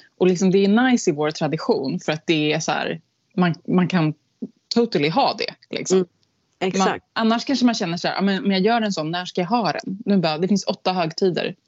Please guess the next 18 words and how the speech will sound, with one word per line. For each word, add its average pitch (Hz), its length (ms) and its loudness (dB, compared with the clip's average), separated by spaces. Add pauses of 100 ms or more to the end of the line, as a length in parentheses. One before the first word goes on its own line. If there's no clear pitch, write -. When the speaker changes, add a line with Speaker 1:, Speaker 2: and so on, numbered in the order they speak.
(120)
Speaker 1:
på 156 120 0
året - 360 -4
du 151 60 -6
kan 147 160 -2
ha 147 140 2
den, 165 260 -4
plus 208 260 -2
alla 170 200 0
andra 156 340 0
ceremonier. - 520 -4
<laughs> - 40 -2 (1080)
Speaker 2:
Ja, 190 100 -2
men 180 160 0
verkligen 170 500 0
alltså. 160 300 -4 (840)
Och 226 120 2
den 233 120 4
andra 220 480 2